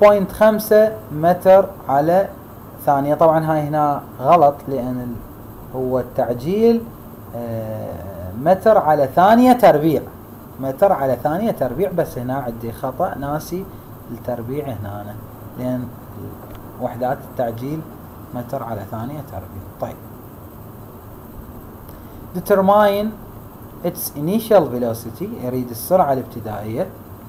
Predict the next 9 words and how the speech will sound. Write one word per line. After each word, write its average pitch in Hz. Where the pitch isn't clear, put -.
والفيلوسيتي 147
اللي 127
هي 120
السرعة 127
الاعتيادية 120
أو 117
خلينا 120
نقول 120
النهائية، 107